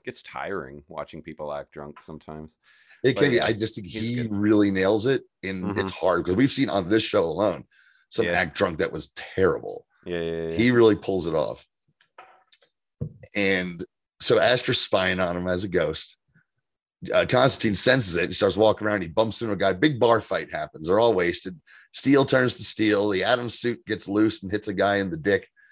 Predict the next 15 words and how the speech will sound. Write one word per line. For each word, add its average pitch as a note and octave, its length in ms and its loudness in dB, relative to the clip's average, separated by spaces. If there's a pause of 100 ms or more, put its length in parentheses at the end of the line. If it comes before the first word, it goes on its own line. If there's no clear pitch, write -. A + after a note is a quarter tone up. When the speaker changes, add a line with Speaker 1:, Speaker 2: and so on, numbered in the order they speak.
(500)
Speaker 2:
Uh, F2 360 0 (500)
Speaker 1:
<laughs> - 500 -20
Speaker 2:
Mick's A#2+ 260 -2
using A2 220 0
the G#2 80 -2
flame G#2+ 380 0
gun. F#2+ 340 0 (680)
Uh, F2+ 180 -2
Speaker 1:
<laughs> - 40 -12
Speaker 2:
Constantine. B2 580 -2
Speaker 1:
That's - 240 -14
such - 120 -10
a - 80 -20
weird E4+ 420 -8 (300)
part. - 560 -6